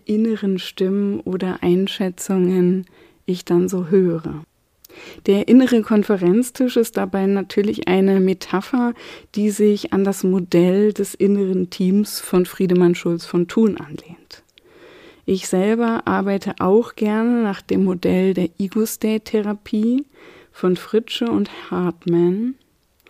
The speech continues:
Insbesondere in der Arbeit mit Menschen, die belastende Lebenserfahrungen gemacht haben und sich im Muster einer Traumafolgestörung verhalten, kann die Arbeit mit Ego-States unfassbar nützlich sein.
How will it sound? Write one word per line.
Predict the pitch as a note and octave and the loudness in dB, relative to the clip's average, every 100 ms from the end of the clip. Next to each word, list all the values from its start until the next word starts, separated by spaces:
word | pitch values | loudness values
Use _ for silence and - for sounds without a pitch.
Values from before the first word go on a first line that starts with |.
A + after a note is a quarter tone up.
| - - - - | -20 -20 -10 -2
Insbesondere | A3+ - A#3+ G#3 G#3 A3+ G#3+ | -2 0 -6 -4 -2 -2 0
in | G3+ | 0
der | F#3+ F#3 | 0 -2
Arbeit | F3+ G3+ G#3+ G#3 | -4 -2 -2 -2
mit | G3 F#3 F3+ | -4 -4 0
Menschen, | F3 A3 - A3+ G#3 | 2 2 2 0 0
die | G3 | -2
belastende | F#3 F#3 F3+ F#3+ - - G3 | -2 0 0 0 -4 -4 -2
Lebenserfahrungen | F#3+ F3+ G#3+ B3+ B3 A3+ - G#3+ G3+ G#3 G#3 G#3 | 0 0 2 2 0 -6 -6 -6 -4 -2 0 0
gemacht | F#3 F#3+ F#3+ - - | 0 0 -2 -6 -10
haben | G3 F#3+ F#3+ G3 G3 - - - | -6 -6 -2 -4 -4 -12 -20 -2
und | G3 | -2
sich | F#3+ G3 G#3 | 0 0 2
im | F#3 | 2
Muster | F#3 A3 - G3+ G3 | 2 0 -4 -4 -2
einer | - G3 F3+ | 0 2 0
Traumafolgestörung | - F#3 F3 E3+ - F#3 G3+ G#3+ - G#3+ G#3+ G#3+ | -2 0 0 0 -2 -4 -4 -8 -2 0 0 -2
verhalten, | - F#3+ G3 F#3 - F#3 F#3 - - - - | -4 -4 -4 -4 -2 -2 -4 -8 -20 -20 -8
kann | - G#3 | -2 0
die | G#3 | 0
Arbeit | F#3+ F#3+ F#3+ F#3+ F#3+ | -2 -2 -2 -4 -2
mit | F#3+ - | -2 -2
Ego-States | G3 F#3 F3+ - - F3+ E3+ - | -4 -2 -4 -4 -2 0 -2 -4
unfassbar | - F#3+ F#3+ F3+ - - E3+ - F3+ | 0 2 4 2 0 -8 -8 -6 0
nützlich | F3 F3 - - E3+ | 2 0 -2 -8 -8
sein. | - E3 E3 G3+ | -4 -2 0 -2